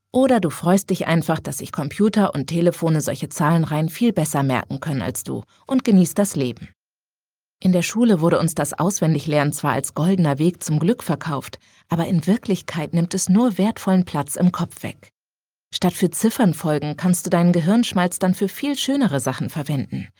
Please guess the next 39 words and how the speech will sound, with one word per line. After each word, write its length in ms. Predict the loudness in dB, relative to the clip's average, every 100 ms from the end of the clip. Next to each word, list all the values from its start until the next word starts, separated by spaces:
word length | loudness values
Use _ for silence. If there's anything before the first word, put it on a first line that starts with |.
| -20 _
zum 180 | -6 -4
Beispiel 320 | -2 -2 -2
für 120 | -4
kreative 540 | -4 0 -2 0 0 2
Ideen. 560 | 2 2 2 0 -6 -16 _ _ _ _ _ _ _ _ _
Eine 280 | 6 6 6
weitere 420 | 0 2 2 4
Art 300 | 2 2 0
der 100 | -4
Vereinfachung, 800 | 0 2 4 4 2 0 0 0
die 100 | 0
in 100 | 2
der 120 | 0
Zukunft 500 | 0 0 2 2 0
wieder 220 | -2 0
wichtiger 440 | 0 -2 0 0 0
wird, 260 | -2 -4 -14 -20
ist 200 | -4 0
die 120 | 2 4
Heuristik. 760 | 4 4 0 -2 -8 -10 -20 _ _ _ _ _
Dabei 240 | -2 -2
handelt 300 | 2 4 4
es 140 | -2 -2
sich 180 | -2
um 100 | 0
das 160 | -2 -4
Verfahren, 520 | -8 -4 0 4 4
mit 120 | 4
dem 160 | 0 -2
wir 100 | 0
Menschen 420 | 2 2 2 0
bei 120 | 0
schlechter 400 | -2 0 0 0
Informationslage 1200 | -2 0 0 0 2 2 2 0 -6 -6 -6 -6
aufgrund 380 | -6 -2 2 2
von 160 | 2 -2
Erfahrung 680 | -4 -2 2 2 2 0
und 180 | 0 -2
Intuition 920 | 2 2 2 0 0 -2 0 0 -2